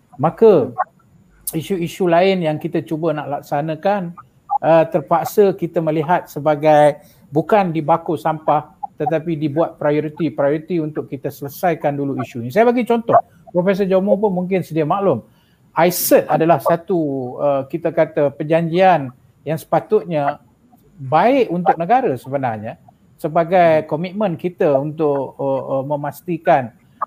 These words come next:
kita menolak sebarang bentuk, uh, elimination of race and, uh, apa ni, religion, uh, discrimination. Tetapi itu telah menjadi isu perkauman yang telah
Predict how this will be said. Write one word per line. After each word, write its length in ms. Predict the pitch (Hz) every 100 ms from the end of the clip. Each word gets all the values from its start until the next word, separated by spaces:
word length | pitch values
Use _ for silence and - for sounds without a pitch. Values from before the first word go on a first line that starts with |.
| _
kita 320 | - 160 170 151
menolak 560 | 147 143 151 156 139
sebarang 480 | - 139 143 143 139
bentuk, 640 | 135 135 143 139 127 113
uh, 320 | 135 135 131 123
elimination 640 | 139 143 143 156 - 151 131
of 160 | 123
race 480 | 135 147 117 - - _ _ _
and, 320 | - 139 131 127
uh, 640 | 127 127 123 123 123 127
apa 160 | 143 131
ni, 240 | 127 123
religion, 560 | 143 147 143 151 131 123
uh, 160 | 117
discrimination. 800 | 117 127 - 135 143 220 - 127 - _ _ _ -
Tetapi 480 | 202 254 302 254 269
itu 240 | 285 294
telah 160 | 294 254
menjadi 400 | 254 254 262 262 214 254
isu 320 | 269 - 262
perkauman 720 | 254 240 220 190 151 196 285 - _ _ -
yang 240 | 220 269
telah 240 | 269 262